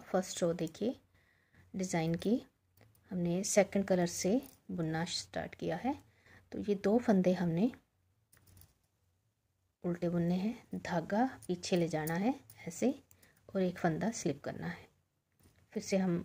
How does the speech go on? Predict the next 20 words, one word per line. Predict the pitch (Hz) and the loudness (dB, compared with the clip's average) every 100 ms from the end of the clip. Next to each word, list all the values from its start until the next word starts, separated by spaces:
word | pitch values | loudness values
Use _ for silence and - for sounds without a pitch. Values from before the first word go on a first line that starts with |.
| - 185 | -6 -8
धागा | 170 160 | -4 -2
अपनी | 185 | 0
तरफ | 185 202 - | 0 0 2
ले | 196 | 4
आएंगे | 190 190 226 | 4 4 2
और | 196 | 2
दो | 175 180 | 4 2
फंदे | 196 185 156 175 | 4 0 2 2
उल्टे | 170 170 165 | 2 0 -4
बुनेंगे। | 165 170 180 240 - _ _ _ - _ _ _ _ _ _ _ _ _ - | -2 -2 0 0 -2 _ _ _ -20 _ _ _ _ _ _ _ _ _ -10
एक | 180 | -2
बार | 190 | -2
फिर | - 208 | 2 0
से | - | 0
बता | 208 - 165 | -2 0 2
देते | 170 - | 0 0
हैं, | 214 190 | 0 4
बॉर्डर | 175 190 220 | 6 6 6
बनाने | 208 185 | 6 6
के | 180 | 4